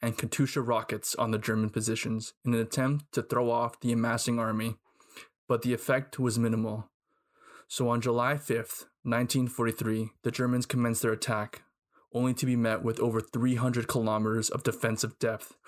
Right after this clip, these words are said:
with their dwindling manpower and equipment had to smash through,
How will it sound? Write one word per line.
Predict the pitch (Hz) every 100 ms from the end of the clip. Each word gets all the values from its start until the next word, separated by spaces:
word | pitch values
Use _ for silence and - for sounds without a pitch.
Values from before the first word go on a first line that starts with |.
| -
with | - 131
their | 139
dwindling | 117 117 123 160 170 175
manpower | 165 165 165 127 113 113
and | - 127 185
equipment | - 185 208 - 113 -
had | - 123
to | 131
smash | - 120 117 -
through, | 104 87